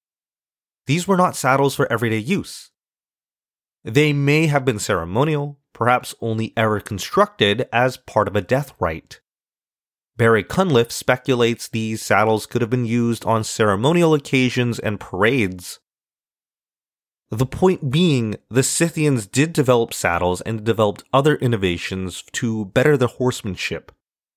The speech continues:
Beyond the horse and the saddle, the Scythian warrior was best characterized by the most deadly of steppe weapons, the bow and arrow. Like horses, bows and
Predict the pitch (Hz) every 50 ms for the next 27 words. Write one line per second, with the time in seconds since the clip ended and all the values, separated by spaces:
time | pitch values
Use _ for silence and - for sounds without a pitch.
0 | _ _ _ _ _ _ _ _ _ _ _ _ _ _ _ _ _ _ _ _
1 | _ _ _ _ _ _ _ _ _ - 135 131 143 156 160 175 190 170 143 -
2 | - 147 147 147 135 - 131 120 110 - - - 147 135 135 127 113 107 107 107
3 | - _ _ _ - 143 139 - - - - 196 190 - 185 185 175 156 123 104
4 | 110 117 123 123 120 120 120 110 110 98 92 _ - 135 151 143 - - - -
5 | - 113 110 107 - - 104 101 95 95 98 90 - 104 98 95 98 98 95 87
6 | - - _ _ - 135 135 135 131 139 139 127 - - - 113 - - - -
7 | 101 85 - _ - 101 98 101 98 - - 95 90 85 85 87 - - - -
8 | _ _ _ _ _ _ _ _ - 113 110 98 98 95 92 90 87 87 90 87
9 | 87 85 82 82 82 80 _ _ _ _ _ _ _ _ _ _ _ _ _ _
10 | _ _ _ _ _ _ _ _ _ - 104 98 - - - - 175 185 190 -
11 | - 120 123 135 135 123 - - 113 107 113 113 127 143 139 139 139 120 127 123
12 | 120 123 -